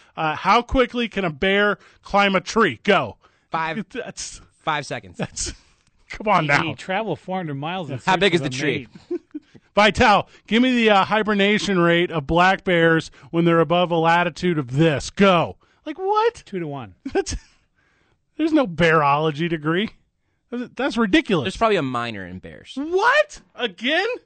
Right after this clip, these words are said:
Speaker 2: You can minor in some weird stuff, man, nowadays. You can minor in weird things.
Speaker 1: If you look up
Speaker 2: Much weirder than bears.
Speaker 1: if you look up bear
Speaker 2: You
Speaker 1: minor
Speaker 2: can minor in, like, Star Wars.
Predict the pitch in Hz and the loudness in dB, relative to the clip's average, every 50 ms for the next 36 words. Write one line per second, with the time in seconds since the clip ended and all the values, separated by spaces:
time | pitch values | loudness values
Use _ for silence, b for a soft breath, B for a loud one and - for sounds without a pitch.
0 | _ _ _ _ _ _ _ _ _ _ _ _ - 180 185 - 262 247 240 226 | _ _ _ _ _ _ _ _ _ _ _ _ -12 -10 -8 -6 -4 -4 -4 -4
1 | 220 214 196 151 143 135 - 113 107 110 123 120 113 104 - - 127 127 120 107 | -6 -6 -8 -8 -10 -10 -10 -12 -10 -8 -8 -8 -8 -8 -10 -10 -10 -10 -10 -10
2 | 101 98 98 98 98 101 - _ _ _ _ _ 117 113 104 98 98 95 95 90 | -12 -14 -14 -14 -14 -16 -18 _ _ _ _ _ -12 -10 -10 -10 -10 -10 -10 -12
3 | 87 95 - - - _ _ _ _ _ _ _ _ _ _ _ _ - 117 120 | -12 -14 -18 -20 -20 _ _ _ _ _ _ _ _ _ _ _ _ -16 -16 -14
4 | - 143 127 117 113 113 113 113 110 107 104 98 95 92 92 90 98 _ _ _ | -12 -10 -10 -8 -8 -8 -8 -8 -8 -8 -10 -10 -10 -12 -14 -16 -18 _ _ _
5 | _ _ _ _ _ _ _ _ _ _ _ _ _ _ _ _ _ _ _ 101 | _ _ _ _ _ _ _ _ _ _ _ _ _ _ _ _ _ _ _ -20
6 | 101 101 110 120 123 120 120 117 113 110 104 98 - 101 92 82 62 - - 185 | -16 -12 -10 -8 -6 -6 -6 -6 -8 -8 -10 -12 -14 -14 -14 -14 -12 -6 -4 -4
7 | 165 170 240 311 349 370 - 339 277 - 220 247 262 - - 196 190 214 208 190 | 0 2 4 4 4 2 2 0 2 2 4 2 2 0 -4 -6 -2 0 2 2
8 | 185 180 165 147 143 123 110 107 131 120 107 98 87 78 78 - - 202 165 - | 2 2 0 -2 -4 -6 -6 -4 -4 -4 -4 -6 -8 -12 -14 -8 -6 -4 0 2
9 | 214 269 311 349 294 339 285 190 143 - 185 190 196 196 185 165 170 175 180 170 | 2 4 4 2 2 0 -2 -2 0 0 0 2 2 2 2 2 2 2 2 0
10 | 151 135 131 147 277 285 277 277 269 269 254 247 233 202 175 - _ - - - | 0 0 0 0 0 0 0 0 -2 -2 -2 -2 -4 -4 -6 -8 _ -20 -18 -8
11 | - - 233 240 233 226 208 175 143 113 - - - - - - - | -2 2 2 4 4 4 2 0 -2 -6 -8 -12 -16 -20 -20 -20 -20